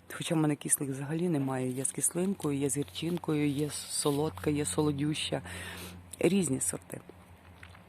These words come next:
Що можна обрати, і дійсно клієнти верталися і купували саджанці. І я бажаю всім гарних врожаїв, е, тим більше, що її можна споживати як в свіжому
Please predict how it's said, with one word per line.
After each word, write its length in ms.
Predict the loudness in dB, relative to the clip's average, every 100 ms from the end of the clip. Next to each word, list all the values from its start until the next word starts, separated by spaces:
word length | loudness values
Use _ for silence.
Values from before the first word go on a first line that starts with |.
| -20 -20 -20 -18 -8 -6
Що 240 | -4 0 2
можна 560 | 2 2 2 2 0 -4 -6 -2
обрати, 720 | 0 0 0 0 0 0 0 -2
і 400 | 0 2 2 2 0 0
дійсно 300 | 0 2 0
клієнти 460 | 2 6 6 6 2
верталися 760 | 0 -2 0 0 4 4 4
і 540 | 0 0 0 0 -2 -4 -6 -6 -10 -12 -14 -12 -10 -10
купували 500 | -6 0 2 2 2
саджанці. 600 | 0 0 -2 -6 -8 -8 -8 -6
І 180 | -4 -6 -8 -10 -10 0
я 80 | 2
бажаю 380 | 2 0 0 -2
всім 500 | -4 -2 0 -2 -6 -6
гарних 480 | -2 -2 -4 -6
врожаїв, 480 | -10 -6 -4 -4 -6 -10 -12 -12 -12 -14 -8
е, 260 | -2 0 -2 -2
тим 140 | -2
більше, 360 | -2 -4 -6 -8
що 180 | -2 0
її 140 | 2
можна 280 | 0 -2 0
споживати 600 | 0 0 -6 -6 -6 -4
як 200 | -2 -4 -8 2
в 60 |
свіжому 680 | 4 4 2 -2 -2 -2 -4